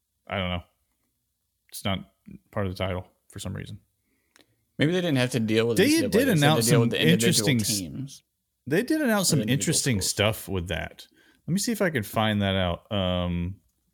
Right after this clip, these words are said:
Speaker 1: uh, they announced, oh, man.
Speaker 2: That
Speaker 1: I think it's right here.
Speaker 2: all
Speaker 1: It's
Speaker 2: the
Speaker 1: right here.
Speaker 2: teams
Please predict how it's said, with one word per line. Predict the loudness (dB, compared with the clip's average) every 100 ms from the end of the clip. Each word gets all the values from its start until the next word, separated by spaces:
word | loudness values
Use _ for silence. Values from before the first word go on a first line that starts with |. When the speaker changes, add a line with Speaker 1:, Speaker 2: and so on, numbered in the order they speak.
| _ _ _ _ _ _ -6
Speaker 1:
uh, | -4 -4 -8 -12 -14 -16 -18 _ _ _ _ _ _ _ _ _ _ _ -10
they | -2 0 2 2
announced, | 2 2 2 2 0 -2 -6 -12 -12 -18 _ _ _ _ _ _ _ _ _ _ _ _ _ _ _ _ -16
oh, | -14 -12 -14
man. | -14 -14 -14 -18 _ _ _ _ _ _ _ _ _ _ -14
Speaker 2:
That | -12 -10
Speaker 1:
I |
think | -4 0
it's | 0
right | 0 2
here. | 2
Speaker 2:
all | 0 -4 -2
Speaker 1:
It's | 0
Speaker 2:
the | 2
Speaker 1:
right | 4
here. | 4 2
Speaker 2:
teams | -4 -10 -16